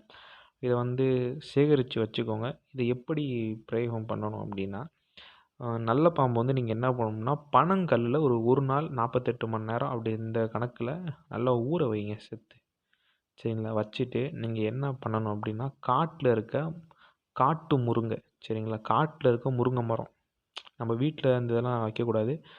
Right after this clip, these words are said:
காட்டுல இருக்க முருங்கை மரத்துல இதை நீங்க ஒரு மூணு நாள் கட்டி நல்லா தொங்க விடுங்க, சரிங்களா? மூணு நாள் இல்லாட்டி ஒரு வாரம்,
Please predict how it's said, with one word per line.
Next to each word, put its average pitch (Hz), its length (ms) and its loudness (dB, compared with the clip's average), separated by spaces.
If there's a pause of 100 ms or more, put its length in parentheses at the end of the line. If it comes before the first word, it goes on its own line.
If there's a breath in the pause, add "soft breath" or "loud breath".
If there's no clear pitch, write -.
(320 loud breath)
காட்டுல 139 460 4
இருக்க 131 300 0
முருங்கை 131 340 2
மரத்துல 113 400 -2 (680)
இதை - 80 -10
நீங்க 110 240 -4 (880)
ஒரு 117 180 -2
மூணு 135 280 2
நாள் 139 240 -2
கட்டி 117 180 -4
நல்லா 113 240 -2
தொங்க 117 260 -2
விடுங்க, 104 280 -4 (680)
சரிங்களா? 110 340 -4
மூணு 123 260 0
நாள் 143 240 -4
இல்லாட்டி 127 360 -4
ஒரு 113 160 -2
வாரம், 113 320 -4